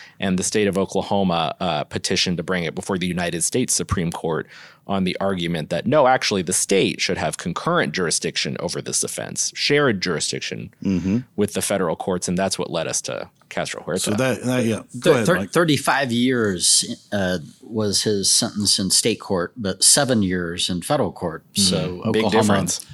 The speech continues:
Speaker 3: you know, wanted to take that up.
Speaker 2: Yeah, you could see why there, there'd be that interest. A-, and, and so then segueing then to you, Mike, we have this situation where already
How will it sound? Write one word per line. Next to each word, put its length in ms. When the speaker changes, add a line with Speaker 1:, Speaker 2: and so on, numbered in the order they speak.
Speaker 3:
you 100
know, 140
wanted 240
to 60
take 240
that 180
up. 140
Speaker 2:
Yeah, 200
you 160
could 140
see 240
why 240
there, 240
there'd 240
be 120
that 220
interest. 500
A-, 40
and, 480
and 160
so 100
then 220
segueing 640
then 380
to 120
you, 340
Mike, 500
we 240
have 260
this 320
situation 640
where 160
already 540